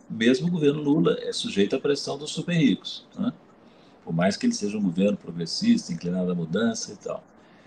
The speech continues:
Então, do ponto de vista econômico, o argumento não me impressiona muito. Do ponto de vista de economia política, é outra história.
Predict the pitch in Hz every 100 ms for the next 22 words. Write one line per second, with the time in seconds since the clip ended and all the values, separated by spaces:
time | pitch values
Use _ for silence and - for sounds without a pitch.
0 | - - - - - 120 127 - 170 170
1 | 135 147 160 - 123 110 156 202 143 98
2 | - 87 - - _ 113 107 101 104 117
3 | 127 127 131 135 - 135 151 156 117 87
4 | - _ - _ _ _ _ _ _ -
5 | 226 208 - - 107 113 117 101 92 123
6 | 147 - 147 147 160 - 87 80